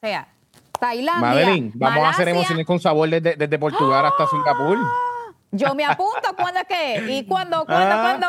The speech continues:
Speaker 1: es? <laughs> Pero me, sería chéverísimo.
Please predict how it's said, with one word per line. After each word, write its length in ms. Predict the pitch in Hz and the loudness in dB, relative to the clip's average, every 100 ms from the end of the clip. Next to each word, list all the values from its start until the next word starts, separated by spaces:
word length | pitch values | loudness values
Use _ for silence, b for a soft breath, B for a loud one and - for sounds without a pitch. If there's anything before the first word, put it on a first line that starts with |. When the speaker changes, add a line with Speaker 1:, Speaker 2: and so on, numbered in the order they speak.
| 349 | -2
Speaker 1:
es? 720 | 381 349 247 - - _ 262 | -2 -4 -8 -14 -18 _ -6
<laughs> 1800 | 185 - - - 214 453 - 370 - 285 - 247 - - - - - 311 | -2 -2 -2 -2 -2 -2 -2 -4 -4 -8 -6 -8 -8 -12 -12 -20 -20 -8
Pero 160 | 302 302 | -2 -2
me, 100 | 285 226 - | -4 -8 -8
sería 320 | 247 190 277 | -6 -4 -6
chéverísimo. 800 | - 247 196 190 - 247 160 | -6 -6 -6 -8 -8 -8 -10